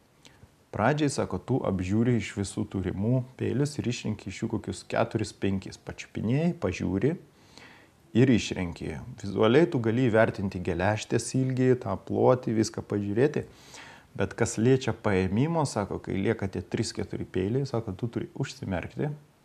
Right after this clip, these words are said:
ir į savo darbinę ranką, ar tai kairę, ar dešinę, užsimerkęs kiekvieną kartą paimti po vieną. Kažkas turi pasistoti, tau paduoda pirmą,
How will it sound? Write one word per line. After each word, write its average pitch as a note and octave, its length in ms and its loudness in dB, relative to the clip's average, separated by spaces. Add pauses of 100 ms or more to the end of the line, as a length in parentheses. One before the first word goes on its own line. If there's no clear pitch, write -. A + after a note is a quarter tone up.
(1040)
ir G2 140 2
į - 40 2
savo B2+ 300 6
darbinę A2 540 4
ranką, G2+ 320 2
ar B2 100 -4
tai G2+ 100 0
kairę, G2+ 360 0
ar F#2 100 -6
dešinę, F#2 480 -2
užsimerkęs A2 720 -4 (100)
kiekvieną G2 460 -6
kartą A2+ 240 -4
paimti G2+ 420 -2
po G2 220 -2
vieną. F2+ 240 -2 (920)
Kažkas - 360 2
turi G2 200 2
pasistoti, A2+ 680 2
tau C3 120 4
paduoda G2+ 400 0
pirmą, C#3+ 440 2